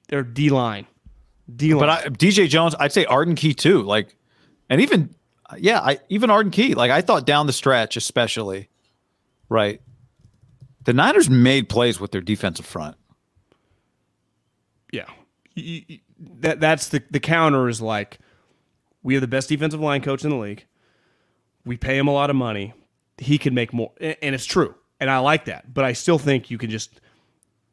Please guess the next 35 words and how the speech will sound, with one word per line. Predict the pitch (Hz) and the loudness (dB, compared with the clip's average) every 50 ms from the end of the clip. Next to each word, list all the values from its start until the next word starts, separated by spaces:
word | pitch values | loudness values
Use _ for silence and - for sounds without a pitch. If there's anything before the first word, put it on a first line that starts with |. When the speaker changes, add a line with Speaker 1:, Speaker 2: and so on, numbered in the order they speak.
| _ _ _ - | _ _ _ -4
Speaker 1:
ultimately, | 147 143 131 - 131 135 135 120 117 117 | -2 -2 -2 0 -2 -2 -2 -2 -2 -2
Nick | 120 120 113 - - | 0 -2 -2 -2 -2
Bosa | 135 127 131 - - 113 | -2 0 0 -2 -4 -8
with | 107 104 - | -8 -8 -6
him | 120 120 110 107 | -6 -4 -4 -4
is | 101 107 | -6 -8
even | 110 104 101 101 | -10 -10 -12 -12
probably | 101 104 104 98 98 | -10 -10 -8 -8 -8
that | 101 98 76 | -8 -8 -8
much | 85 110 107 - | -10 -12 -12 -10
better, | - 117 127 104 95 - - - _ _ _ | -8 -6 -6 -6 -6 -10 -16 -20 _ _ _
right? | - - 113 110 - - _ _ _ _ _ _ _ _ _ _ _ _ _ - | -16 -12 -12 -12 -12 -14 _ _ _ _ _ _ _ _ _ _ _ _ _ -8
I | |
think | 123 131 127 | -6 -6 -4
you | 120 | -2
gotta | 127 127 123 107 | -2 -2 -2 -4
be | 107 | -6
careful | - - - 135 131 117 - 104 | -8 -6 -4 -2 -2 -4 -4 -10
with | 92 85 - | -12 -12 -14
that. | - 71 62 - _ _ - | -14 -16 -16 -16 _ _ -8
Like, | 135 123 | -8 -8
the | 135 170 143 160 | -8 -6 -2 0
Eagles | 160 151 139 131 107 | 2 2 2 2 2
view | 113 131 131 | 0 -2 -2
themselves, | 120 120 113 - - 120 110 104 104 | -2 -2 -4 -4 -4 -4 -4 -4 -6
they | 113 110 | -6 -6
got | 110 104 | -6 -6
the | 110 | -8
best | 104 113 110 - 120 | -8 -8 -8 -6 -6
offensive | 110 107 - 113 104 104 104 | -8 -8 -8 -10 -12 -12 -12
line | 107 104 101 101 | -12 -12 -12 -12
coach | - 101 98 92 - | -12 -12 -14 -14 -14
in | - | -16
the | 90 | -16
league. | 82 76 73 - - | -16 -16 -18 -20 -20